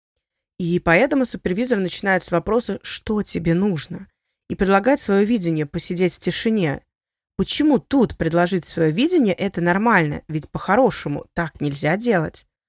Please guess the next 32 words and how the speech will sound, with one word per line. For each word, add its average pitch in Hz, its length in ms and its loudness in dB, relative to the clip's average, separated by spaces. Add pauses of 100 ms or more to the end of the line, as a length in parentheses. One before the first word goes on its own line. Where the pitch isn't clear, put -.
(280)
Но 175 160 -2
тут 226 320 -2
вопрос 175 600 0
«если 165 400 -2
мы 156 100 0
с - 60 -8
тобой 160 340 2
этот 151 300 -6
час 151 260 -2
посидим 156 400 -4
в - 80 -8
тишине, 180 460 -2
это 160 280 -4
будет 151 360 -6
то, 190 180 6
что - 220 -6
тебе 151 260 -4
нужно?» – 165 460 -2 (340)
это 196 220 0
одновременно 170 760 0 (100)
и 165 140 -6
предложение, 214 960 2
и 170 140 -4
нормализация. 160 960 -2 (520)
Перед 214 180 0
супервизором 190 720 0
сидит 165 320 -2
человек, 170 480 -2
который 170 440 -4
устал, 170 680 -4
который 165 540 -2
молчит. 156 680 -8